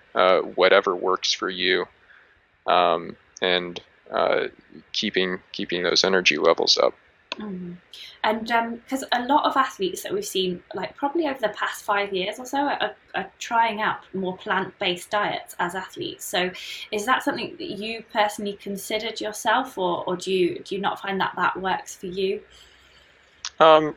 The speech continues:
Speaker 1: it's, uh, you know, I, I think everyone, uh, as far as fuel goes, uh, finds, needs to find what works best for them, uh, and that includes,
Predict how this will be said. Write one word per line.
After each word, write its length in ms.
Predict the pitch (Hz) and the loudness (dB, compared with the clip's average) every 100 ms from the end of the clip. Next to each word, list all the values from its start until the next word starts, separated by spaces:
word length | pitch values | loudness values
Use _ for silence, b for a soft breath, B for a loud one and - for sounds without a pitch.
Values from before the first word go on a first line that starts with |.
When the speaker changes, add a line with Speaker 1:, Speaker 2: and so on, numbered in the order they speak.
| _ | _
Speaker 1:
it's, 460 | 143 143 - - - | 2 2 2 0 -2
uh, 320 | 98 85 85 - | -2 -2 -4 -6
you 140 | 139 | -2
know, 180 | 117 98 | 2 6
I, 220 | 113 104 95 - | 6 4 2 -6
I 40 | |
think 280 | - 107 - | 0 0 2
everyone, 640 | 101 104 98 95 95 92 _ _ 135 | 0 0 0 0 0 -6 _ _ -4
uh, 340 | 98 95 90 | -2 0 0
as 180 | 85 98 | 2 2
far 200 | - 98 | 4 4
as 140 | 95 - | 4 2
fuel 340 | 101 101 101 | -2 0 2
goes, 540 | 95 95 135 - - - | 4 4 4 2 0 0
uh, 220 | 90 90 | 0 0
finds, 680 | - 101 98 95 - - - _ _ _ _ _ _ | 4 4 4 2 0 0 0 _ _ _ _ _ _
needs 460 | 104 98 113 117 - | -6 -2 0 4 2
to 100 | - | 4
find 420 | - 98 104 123 - | 4 4 2 -2 0
what 340 | 101 95 - - | 4 4 2 -4
works 420 | 101 92 - - | 0 2 2 2
best 320 | - 98 - | 4 4 4
for 140 | - 95 | 0 0
them, 360 | 98 156 98 - | 2 0 -4 -4
uh, 380 | 101 95 95 85 | 2 6 6 4
and 200 | 95 95 | 2 4
that 220 | 95 95 | 4 4
includes, 800 | 98 95 - 104 98 98 - - | 2 -6 0 2 2 2 2 2